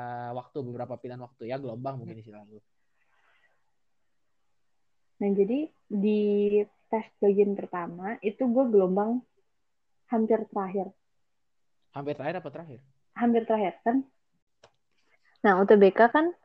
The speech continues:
Speaker 2: eh, gue gelombang, pokoknya udah ada gelombang-gelombang sebelumnya lah ya, sebelum gue.
Speaker 1: Eh,
Speaker 2: Nah.
Speaker 1: dua, dua puluh, dua puluhan April berarti ya? Dua puluh tujuh, dua,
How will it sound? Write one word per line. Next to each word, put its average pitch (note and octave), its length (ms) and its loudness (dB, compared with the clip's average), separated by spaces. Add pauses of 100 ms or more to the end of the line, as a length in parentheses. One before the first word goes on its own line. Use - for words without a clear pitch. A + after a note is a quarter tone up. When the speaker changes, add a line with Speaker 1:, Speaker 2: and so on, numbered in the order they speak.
(480)
Speaker 2:
eh, G#3+ 220 8
gue A#3 180 10
gelombang, F#3+ 800 8 (100)
pokoknya C4+ 320 8
udah A3 160 12
ada F#3+ 80 10
gelombang-gelombang F3+ 640 8
sebelumnya F#3 480 4
lah D#3+ 160 6
ya, E3+ 140 4 (180)
sebelum E3 240 2
gue. F3 180 2 (580)
Speaker 1:
Eh, - 80 -14
Speaker 2:
Nah. F3+ 160 4 (120)
Speaker 1:
dua, D3 200 -6
dua E3 400 -6
puluh, E3 200 -4 (120)
dua D#3+ 200 -8
puluhan D#3+ 240 -6
April F3 280 -6
berarti C3 200 -12
ya? - 40 -14
Dua A#2+ 120 -14
puluh C#3 240 -8
tujuh, C#3 200 -8
dua, C#3 120 -4